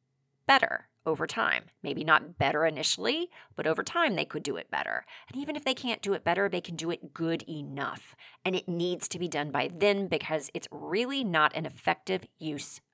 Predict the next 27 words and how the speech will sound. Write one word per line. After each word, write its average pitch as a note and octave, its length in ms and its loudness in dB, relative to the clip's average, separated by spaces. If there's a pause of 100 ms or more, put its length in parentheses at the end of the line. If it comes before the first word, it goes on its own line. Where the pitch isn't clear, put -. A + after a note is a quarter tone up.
of D#3+ 80 -4
you G#3+ 420 0
and D3+ 160 -8
your - 200 -6
time. D#3 420 -2 (1700)
Don't E3 320 4
just D#3 380 0
do C3+ 160 -2
it - 200 -2
yourself, - 760 -4
regardless. - 680 0 (120)
Yes, - 640 2 (160)
it F#3 120 2
takes - 320 -2
more F3 240 2
upfront - 360 0
time E3 240 -4
and D#3 100 -4
investment D3+ 640 -4 (140)
to E3+ 120 -4
delegate, F3+ 600 0 (440)
but E3+ 100 2
it E3+ 120 0
is F3 100 0
so E3 400 4
worth D3+ 380 -2
it, - 260 -8